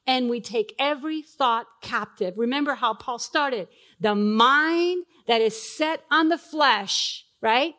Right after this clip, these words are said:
takes on the mindset of the flesh, which is death. But the mind, the thinking, the co-, thoughts captive that is set on the spirit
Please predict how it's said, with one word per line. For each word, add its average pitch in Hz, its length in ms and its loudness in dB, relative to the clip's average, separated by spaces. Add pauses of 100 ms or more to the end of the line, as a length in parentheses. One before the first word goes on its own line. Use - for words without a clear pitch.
(280)
takes 294 280 0
on 294 180 2
the 254 60 0
mindset 302 640 2
of 247 100 -4
the 269 80 -6
flesh, 254 380 -4
which 233 160 -8
is 208 180 -8
death. 175 280 -6 (420)
But 233 160 2
the 254 100 4
mind, 262 680 6
the 202 80 -10 (180)
thinking, 302 360 0
the 240 100 0
co-, - 240 -6
thoughts 302 420 0
captive 294 500 -2
that 262 140 2
is 262 100 0
set 302 240 0
on 285 160 -2
the 247 100 -2
spirit 339 920 0